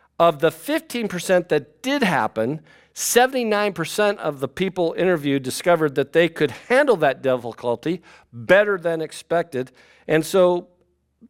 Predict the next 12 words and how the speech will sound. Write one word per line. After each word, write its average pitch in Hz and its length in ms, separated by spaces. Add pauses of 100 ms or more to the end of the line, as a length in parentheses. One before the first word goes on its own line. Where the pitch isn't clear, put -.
maybe 190 320
there 190 80
was 175 120
a 175 60
lesson 175 380
worth 170 240
learning. 180 400 (320)
That 254 260
means 190 320
that 165 260
ninety-seven 220 1400 (100)
percent 202 640